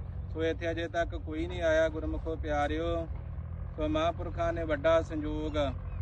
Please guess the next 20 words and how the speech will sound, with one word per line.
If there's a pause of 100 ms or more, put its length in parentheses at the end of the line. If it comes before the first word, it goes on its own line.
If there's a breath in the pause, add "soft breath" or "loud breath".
(160)
ਇਹ
ਸੇਵਾ
ਦੇ
ਵਿੱਚ
ਦਿੱਤਾ
ਹੈ। (400)
ਸੋ
ਮਹਾਂਪੁਰਖਾਂ
ਦੇ
ਵੱਲੋਂ
ਵੱਡੇ
ਪੱਧਰ
ਤੇ
ਕਾਰ
ਸੇਵਾ
ਚੱਲ
ਰਹੀ
ਆ।
ਪੰਜ
ਬੰਨ